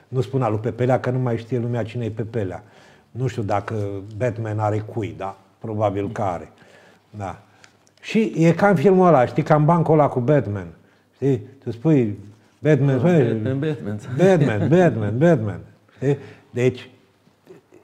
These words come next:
Speaker 1: trăim într-o lume absurdă. Eugen Ionescu, aoleu, iar am vorbit de lucruri sfinte. Uh, Eugen Ionescu, celebru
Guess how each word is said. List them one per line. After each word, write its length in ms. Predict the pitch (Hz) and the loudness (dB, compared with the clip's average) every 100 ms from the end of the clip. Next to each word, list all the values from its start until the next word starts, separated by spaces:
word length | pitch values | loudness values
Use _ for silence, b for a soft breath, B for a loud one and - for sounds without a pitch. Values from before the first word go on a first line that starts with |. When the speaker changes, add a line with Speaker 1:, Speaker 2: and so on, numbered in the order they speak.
| _ - | _ 0
Speaker 1:
trăim 280 | 170 185 220 | 6 6 6
într-o 260 | 220 185 185 | 4 6 8
lume 260 | 196 208 | 8 6
absurdă. 640 | 208 151 - 208 139 123 104 | 4 2 4 4 4 0 0
Eugen 400 | - 127 120 160 | 0 2 4 4
Ionescu, 560 | 190 185 156 151 190 185 | 4 6 6 4 0 0
aoleu, 360 | 120 131 117 110 | 2 2 2 2
iar 180 | 123 | 2
am 120 | 120 104 | 0 0
vorbit 280 | 104 90 95 | -4 -6 -10
de 120 | 92 - 107 | -12 -12 -12
lucruri 300 | 104 101 92 | -12 -12 -12
sfinte. 400 | - 92 82 - b b b b b _ | -12 -14 -16 -20 b b b b b _
Uh, 640 | 131 117 113 107 101 98 90 107 123 _ _ _ _ - | -8 -4 -2 -2 -4 -6 -12 -18 -20 _ _ _ _ -10
Eugen 300 | 113 110 170 | -2 4 6
Ionescu, 880 | 160 139 151 143 117 120 131 120 107 - | 6 6 4 2 0 2 2 0 -4 -14
celebru 580 | - 113 131 151 127 120 | -8 -2 0 2 2 -2